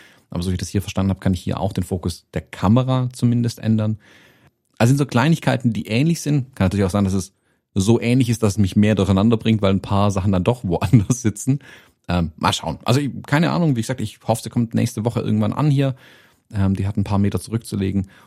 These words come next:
Und dann werde ich auf jeden Fall nochmal berichten, was die kann. Wenn's nicht taugt,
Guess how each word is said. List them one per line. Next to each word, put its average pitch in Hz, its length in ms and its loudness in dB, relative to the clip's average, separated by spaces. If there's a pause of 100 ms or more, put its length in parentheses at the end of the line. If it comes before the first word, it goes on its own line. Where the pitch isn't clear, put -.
(220)
Und 92 580 -2
dann 87 120 2
werde 87 100 0
ich 78 80 -6
auf 87 100 -6
jeden 90 120 0
Fall 87 80 0
nochmal 85 200 0
berichten, 85 600 -2 (180)
was 80 320 -4
die 78 120 -8
kann. - 320 -6
Wenn's - 240 -4
nicht 104 200 -2
taugt, 123 460 0